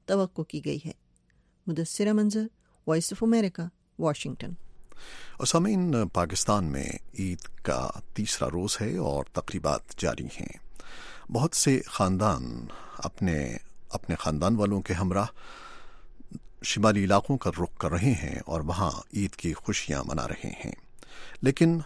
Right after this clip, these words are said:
Speaker 2: بہت سے علاقوں میں بارشوں اور سیلابوں کے باعث عید کی تقریبات متاثر بھی ہوئی ہیں۔ یہاں امریکہ میں اور دوسرے ملکوں میں بھی عید کی تقریبات جاری ہیں اور ہفتے اور اتوار کو چھٹی ہونے کے باعث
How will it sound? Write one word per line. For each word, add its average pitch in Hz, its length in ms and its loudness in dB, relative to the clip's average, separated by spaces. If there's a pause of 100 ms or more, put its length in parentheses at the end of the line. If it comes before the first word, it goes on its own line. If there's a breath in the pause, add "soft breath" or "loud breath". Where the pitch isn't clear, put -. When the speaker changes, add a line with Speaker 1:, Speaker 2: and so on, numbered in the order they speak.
(200 loud breath)
Speaker 2:
بہت 101 180 2
سے - 200 2
علاقوں 90 320 4
میں 92 120 2
بارشوں 80 440 0
اور 78 180 0
سیلابوں 85 440 -2
کے - 120 -6
باعث - 440 -2 (260)
عید 95 220 -6
کی - 120 -8
تقریبات 73 580 -4
متاثر - 460 -2
بھی - 120 -10 (140)
ہوئی 69 100 -4 (140)
ہیں۔ - 120 -6 (800 loud breath)
یہاں 113 200 6
امریکہ 117 320 4
میں 165 320 4
اور 98 340 4 (200)
دوسرے - 280 -2
ملکوں 90 320 0
میں 82 180 2
بھی - 460 -4
عید 98 180 0
کی - 140 -6
تقریبات 64 460 -4 (240)
جاری 101 280 4
ہیں 101 180 2 (500 loud breath)
اور 90 260 2
ہفتے 160 300 2
اور 95 160 2
اتوار 104 340 2
کو - 140 -6
چھٹی - 360 -2
ہونے 82 220 0
کے - 100 -6
باعث - 500 -2